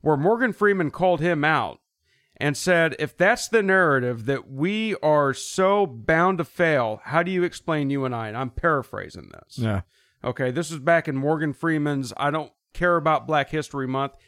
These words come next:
Speaker 1: Every month is Black History Month and White History Month. We're all one people. I'm not African American. I'm an American. This was back when Morgan Freeman was going through, uh, I wouldn't say the motions of that time,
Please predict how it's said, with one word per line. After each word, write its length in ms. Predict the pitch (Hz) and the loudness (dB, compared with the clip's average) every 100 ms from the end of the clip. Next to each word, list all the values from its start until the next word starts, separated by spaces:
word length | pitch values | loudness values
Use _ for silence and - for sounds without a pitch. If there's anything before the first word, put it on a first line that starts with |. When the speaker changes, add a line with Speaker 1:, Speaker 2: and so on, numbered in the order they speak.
| _ | _
Speaker 1:
Every 300 | - 160 175 | -2 0 2
month 240 | 160 165 | 0 -2
is 100 | 151 | -4
Black 280 | 123 143 135 | -2 0 0
History 320 | 147 127 127 123 | -4 -8 -8 -8
Month 220 | 127 120 | -8 -8
and 120 | 123 | -4
White 220 | 139 147 | -2 -2
History 320 | 127 131 123 | -4 -6 -8
Month. 240 | 117 113 - | -8 -10 -8
We're 120 | 123 | -4
all 160 | 139 147 | -2 -2
one 160 | 143 | -4
people. 420 | 135 147 127 101 | -4 -4 -4 -8
I'm 80 | 107 | -8
not 180 | 123 143 | -4 -2
African 400 | 143 151 - 185 | -4 -6 -6 -4
American. 560 | 165 156 156 147 160 156 _ - | 0 0 0 0 -4 -8 _ -6
I'm 160 | 120 | -2
an 100 | 123 | -2
American. 640 | 127 131 147 143 123 95 - _ _ - | -2 0 0 0 -2 -10 -16 _ _ -6
This 200 | 170 170 | -4 -2
was 120 | 196 | -4
back 320 | 135 175 170 | 0 0 0
when 80 | 143 | -4
Morgan 380 | 131 151 160 147 | -2 -2 -2 -4
Freeman 440 | - 151 143 135 | -2 -2 -2 -2
was 140 | 131 107 | -4 -4
going 340 | 139 135 127 | -4 -2 -4
through, 520 | - 131 127 123 113 - _ _ _ _ _ _ _ _ | -6 -4 -4 -4 -8 -14 _ _ _ _ _ _ _ _
uh, 80 | - - - - _ | -18 -16 -16 -18 _
I 120 | 131 | -4
wouldn't 200 | 135 147 | -2 -4
say 160 | 107 143 | -4 -4
the 80 | 110 | -4
motions 540 | 110 165 196 196 190 | 0 0 0 -4 -8
of 80 | 165 | -4
that 200 | 180 170 | -2 -2
time, 360 | 175 180 180 | -2 -2 -4